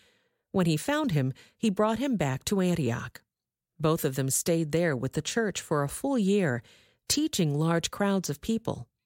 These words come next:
It was at Antioch that the believers were first called Christians.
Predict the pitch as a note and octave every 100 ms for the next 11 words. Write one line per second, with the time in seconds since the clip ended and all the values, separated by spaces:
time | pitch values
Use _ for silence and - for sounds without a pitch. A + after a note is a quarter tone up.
0 | _ _ _ F3 - D#3+ D3+ D#3 C#3+ -
1 | A3+ C4 D#3+ B2 B2 - - _ - F3
2 | F3 F#3 G3 A3 G#3 G3 - E3+ E3 -
3 | D4 C4+ - E3+ D#3+ D#3+ - - - C#3+
4 | - B2+ A#2 - -